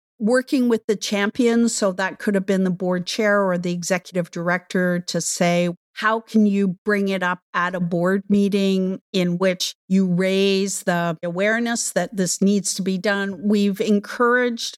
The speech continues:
boards to make it mandatory, and so that they actually create a motion to say this training is mandatory. It's part of what your obligation is. That seems to be working. And the other thing we've done is we send progress reports to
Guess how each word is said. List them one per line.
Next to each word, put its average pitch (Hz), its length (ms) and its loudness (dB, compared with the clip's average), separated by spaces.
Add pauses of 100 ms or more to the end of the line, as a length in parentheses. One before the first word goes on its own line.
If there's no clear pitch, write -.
(140)
boards 202 520 0
to - 200 -4
make 196 260 0
it 190 140 -4
mandatory, 254 840 0 (440)
and 190 460 -2 (140)
so 208 180 0
that 190 260 -6
they 196 200 0
actually 190 380 -4
create 180 300 0
a 175 60 0
motion 208 500 0
to 202 120 0
say 180 280 0
this 175 300 -2
training 185 380 0
is 165 160 -4
mandatory. 208 680 0
It's 165 140 -6
part 170 260 0
of 160 120 -4
what 190 140 -2
your 170 200 -2
obligation 170 640 0
is. 247 240 0
That 185 260 -4
seems 226 380 0
to 220 80 -4
be 220 160 -2
working. 220 460 2 (300)
And 233 140 2
the 233 100 0
other 269 220 2
thing 254 320 0
we've 226 260 -2
done 220 540 0
is 208 280 0
we 208 180 0
send 220 500 0
progress 208 520 -2
reports 196 580 -2
to 214 520 0